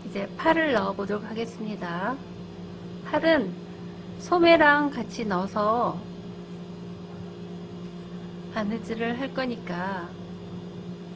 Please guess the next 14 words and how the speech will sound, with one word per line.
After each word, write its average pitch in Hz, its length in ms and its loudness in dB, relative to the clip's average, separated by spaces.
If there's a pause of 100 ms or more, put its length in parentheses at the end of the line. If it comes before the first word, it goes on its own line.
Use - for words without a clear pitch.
그냥 208 220 -6
끝부분만 269 920 2
빵빵하게 247 1000 -2 (1900)
좀 240 200 -2
통통하다 302 680 6
싶을 262 340 -6
정도로 214 800 -2
빵빵하게만 233 840 -4
넣어주시면 180 680 -6
됩니다. 185 600 -6 (1040)
자, 208 400 -2 (180)
이렇게 277 840 2 (320)
몸통과 247 1120 2 (540)
발 214 320 0